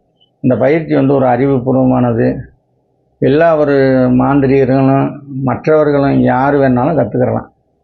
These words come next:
அந்த அளவுக்கு ஒரு அருமையான பயிற்சி இருந்தது. அதை ஒவ்வொருத்தரும் கத்துக்கிறணும் அப்படின்றது எனது விருப்பம். அதை பார்த்து கத்துக்கிறேங்க.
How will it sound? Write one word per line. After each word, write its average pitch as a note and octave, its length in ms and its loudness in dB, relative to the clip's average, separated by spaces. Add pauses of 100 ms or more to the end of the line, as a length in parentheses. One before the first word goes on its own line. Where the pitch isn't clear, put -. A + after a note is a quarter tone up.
(340)
அந்த C3 200 2
அளவுக்கு D3+ 240 2
ஒரு C#3+ 80 2
அருமையான C3 400 0
பயிற்சி A#2+ 280 -2
இருந்தது. A#2+ 520 0 (680)
அதை B2+ 160 0
ஒவ்வொருத்தரும் B2+ 560 0
கத்துக்கிறணும் C3+ 640 0
அப்படின்றது A#2+ 760 0 (180)
எனது A#2+ 360 0
விருப்பம். B2 520 -4 (520)
அதை B2 220 0
பார்த்து A#2+ 280 -2
கத்துக்கிறேங்க. A#2+ 680 -2